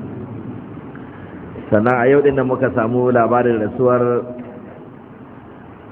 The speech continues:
mahaifiyar mataimakin National Discipline na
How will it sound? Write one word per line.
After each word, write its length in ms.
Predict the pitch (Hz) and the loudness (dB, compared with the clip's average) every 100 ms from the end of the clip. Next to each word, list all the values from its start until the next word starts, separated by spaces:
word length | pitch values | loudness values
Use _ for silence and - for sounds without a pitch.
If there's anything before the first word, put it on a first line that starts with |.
| - | -10
mahaifiyar 960 | 80 117 127 127 123 120 123 123 120 120 120 - - - - - - - | 0 2 4 4 4 4 4 4 2 0 -6 -10 -12 -14 -16 -18 -16 -6
mataimakin 640 | 117 131 135 110 107 120 | -2 2 2 2 0 2
National 400 | 123 123 127 117 | 2 0 0 0
Discipline 480 | 123 123 123 113 | 0 0 2 2
na 100 | 107 | 2